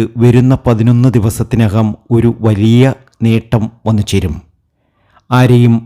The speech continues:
അത്ഭുതപ്പെടുത്തുന്ന രീതിയിലുള്ള വലിയൊരു കുതിച്ചുകയറ്റം തന്നെയായിരിക്കും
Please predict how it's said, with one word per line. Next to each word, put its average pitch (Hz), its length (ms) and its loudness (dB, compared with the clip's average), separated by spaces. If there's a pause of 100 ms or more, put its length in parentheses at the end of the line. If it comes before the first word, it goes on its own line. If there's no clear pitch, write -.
അത്ഭുതപ്പെടുത്തുന്ന 113 760 -2
രീതിയിലുള്ള 107 540 0 (340)
വലിയൊരു 113 520 2 (200)
കുതിച്ചുകയറ്റം 113 920 -2
തന്നെയായിരിക്കും 104 720 0